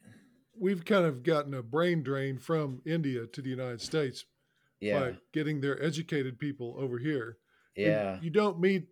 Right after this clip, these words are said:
Speaker 1: very many dumb people from India because they stayed in India. They're in the
Speaker 2: Yeah.
Speaker 1: small towns, and they're the ones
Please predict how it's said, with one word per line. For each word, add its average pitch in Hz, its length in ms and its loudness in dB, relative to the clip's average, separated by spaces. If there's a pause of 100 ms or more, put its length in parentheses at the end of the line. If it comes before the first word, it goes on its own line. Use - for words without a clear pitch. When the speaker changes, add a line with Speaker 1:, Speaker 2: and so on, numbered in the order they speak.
Speaker 1:
very 170 220 4
many 156 280 0
dumb 156 360 2
people 147 300 -2
from 131 260 -6
India 156 320 0
because 135 360 -2
they 139 120 0
stayed 151 300 -2
in 131 120 -4
India. 123 420 -6 (840)
They're - 120 0
in 233 80 4
the - 60 8
Speaker 2:
Yeah. 185 120 8
Speaker 1:
small 165 180 4
towns, 160 520 0
and 135 80 -2
they're 151 140 2
the 156 60 -2
ones 147 420 -4